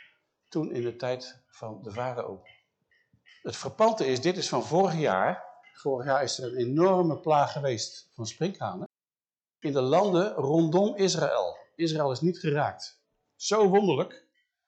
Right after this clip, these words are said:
Dan zou je zeggen, dat moet er ook een teken zijn, hè? Dat God ook een soort waarschuwing geeft van, "Volkeren, waar zijn jullie mee bezig? Kijk eens wat er kan gebeuren."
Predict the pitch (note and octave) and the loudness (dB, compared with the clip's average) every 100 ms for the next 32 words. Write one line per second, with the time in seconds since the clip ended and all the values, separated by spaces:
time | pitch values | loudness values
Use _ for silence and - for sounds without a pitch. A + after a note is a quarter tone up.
0 | _ _ _ _ _ B2 D3+ B2 - E3+ | _ _ _ _ _ -4 -2 -2 -2 -2
1 | D3 C3+ E3 E3 G3+ C3+ - F3 D3 C#3 | -2 -2 -2 -4 -4 -6 -6 -6 -6 -4
2 | A#2 F#2 G2+ E3+ A#2+ - - D3 - C#3+ | -4 -4 -6 -10 -14 -14 -14 -14 -14 -14
3 | - - B2+ - - _ _ _ _ _ | -10 -8 -8 -10 -18 _ _ _ _ _
4 | G#2 C3+ F3 - - E3+ D3 - D#3 D3+ | -4 0 0 0 0 -2 -4 -4 -4 -4
5 | - C3 B2+ - _ _ _ - E3+ D3+ | -6 -8 -8 -14 _ _ _ -4 -2 -2
6 | D3 E3+ F#3 _ _ _ - A#2 B2+ C#3+ | -4 -6 -10 _ _ _ -12 -6 -4 -2
7 | C#3 C3+ B2+ A#2 C3 A#2 E2+ - - _ | -4 -4 -6 -4 -6 -6 -10 -16 -20 _
8 | _ _ _ - C3+ C3 A2+ - - _ | _ _ _ -8 -6 -6 -6 -6 -10 _
9 | _ _ _ _ A#2+ A2+ - A#2+ G#2 A#2 | _ _ _ _ -6 -6 -4 -4 -4 -2
10 | B2+ A#2 F2 | 2 2 0